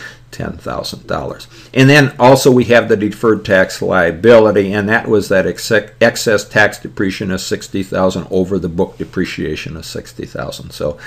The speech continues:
here you, uh, in this case for the li-, deferred tax liability, uh,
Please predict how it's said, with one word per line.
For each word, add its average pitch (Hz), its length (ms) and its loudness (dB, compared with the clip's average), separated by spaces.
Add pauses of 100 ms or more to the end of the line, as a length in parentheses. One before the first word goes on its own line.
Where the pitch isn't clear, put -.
(420)
here 139 200 8
you, 135 260 6 (260)
uh, - 160 -8
in 110 120 0
this 123 160 2
case 117 240 2
for 101 160 -2
the 98 120 0
li-, 98 260 0
deferred 104 400 0
tax 101 300 0
liability, 120 800 2 (400)
uh, 95 260 2